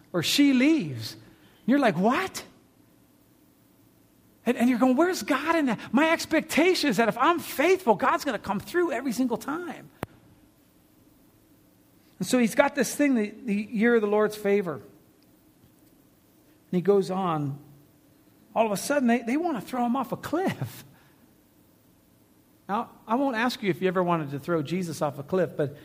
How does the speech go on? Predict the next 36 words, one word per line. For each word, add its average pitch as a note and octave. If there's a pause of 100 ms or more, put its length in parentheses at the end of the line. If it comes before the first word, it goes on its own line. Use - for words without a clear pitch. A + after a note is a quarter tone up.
(120)
here's C4+
that A3
slide. D3 (720)
This G#3
is, G#3 (140)
<clears throat> -
Jesus C4+
isn't A3
the G3
guy G3+
falling F#3
off E3
the D#3+
cliff. D3 (720)
It F3
says D4
in C#4+
the G#3
Bible, F3 (240)
because G3
this C4
is E3+
one F3+
of F3+
my, E3+
Bob F#3
didn't F3
touch G3+
on F3
it D#3+
very D#3+
much, D#3
but D3 (320)
it F3
says C4
he, F#3+